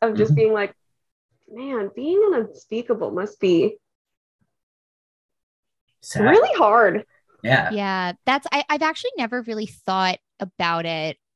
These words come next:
Speaker 3: um, because we obviously don't ever see them work. Like, we don't, we don't really know what they do because the only time that
Speaker 1: Yep.
Speaker 3: we're actively in the Department of Mysteries, obviously, no, nobody is there. So we
Speaker 2: Mm-hmm.
Speaker 3: don't know how this place functions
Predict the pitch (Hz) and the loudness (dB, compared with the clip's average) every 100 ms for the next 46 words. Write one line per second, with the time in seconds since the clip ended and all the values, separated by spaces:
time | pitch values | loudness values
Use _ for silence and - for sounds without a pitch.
0 | - 202 190 170 160 - 262 220 269 269 | -4 -2 0 -4 -6 -4 -2 -2 0 -2
1 | 311 349 262 262 240 233 - 202 175 165 | -2 -6 -4 -4 -4 -8 -10 -8 -8 -10
2 | _ _ - 190 208 220 151 - 262 233 | _ _ -20 -14 -4 -2 -2 -4 -4 -2
3 | 302 311 - - 294 330 294 294 247 233 | -4 -4 -8 -6 -2 -2 -2 -2 -2 -2
4 | 214 - 190 185 - 302 302 240 208 208 | -6 -8 -10 -10 -12 -8 -6 -6 -8 -8
5 | 226 233 240 226 202 - 190 165 196 196 | -6 -8 -6 -6 -4 -4 -4 -4 -4 -8
6 | 185 180 180 175 - 165 165 180 254 247 | -10 -8 -8 -10 -10 -12 -12 -10 -12 -10
7 | 226 190 208 185 180 - 175 160 _ _ | -12 -10 -6 -6 -6 -8 -10 -10 _ _
8 | _ _ _ _ _ _ _ 202 214 - | _ _ _ _ _ _ _ -8 -8 -2
9 | 262 285 262 220 196 214 117 - - - | 0 0 -2 -4 -4 -6 -6 -12 -16 -18
10 | - 226 226 - 208 214 226 220 220 208 | -10 -6 -2 0 -2 -2 -4 -4 -6 -8
11 | 185 185 - 196 180 - - 170 190 - | -8 -14 -12 -10 -10 -14 -10 -10 -10 -10
12 | 180 170 151 175 - | -10 -10 -12 -14 -16